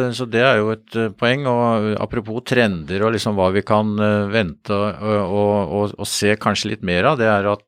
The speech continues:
eh, menn synes jo det er morsomt med en bunadsklokke, for eksempel. Eh, og, eh, noen lommeur synes jeg er morsomme og, og vel verdt å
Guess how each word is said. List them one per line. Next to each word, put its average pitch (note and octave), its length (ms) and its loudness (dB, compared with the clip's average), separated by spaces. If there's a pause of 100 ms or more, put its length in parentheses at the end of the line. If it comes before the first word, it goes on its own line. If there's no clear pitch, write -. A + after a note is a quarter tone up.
eh, G2 480 -2 (760)
menn G#2 380 2
synes G#2+ 300 -2
jo A2+ 80 0
det G#2+ 160 2
er G#2 160 -4
morsomt G2+ 480 -2
med G2 540 2 (680)
en G#2 220 -6 (140)
bunadsklokke, F2 760 -2
for D#3 140 -4
eksempel. G3 400 -6 (1120)
Eh, G#2+ 440 4
og, G#2 840 4 (760)
eh, F2 720 -16 (120)
noen A2+ 460 0
lommeur C#3+ 560 4 (320)
synes G#2 400 -4
jeg G2 260 2
er G#2+ 220 0
morsomme F#2+ 560 -2
og, G2 240 0
og F#2 160 -6
vel F#2 160 -2
verdt F2+ 240 -4
å G2 100 -2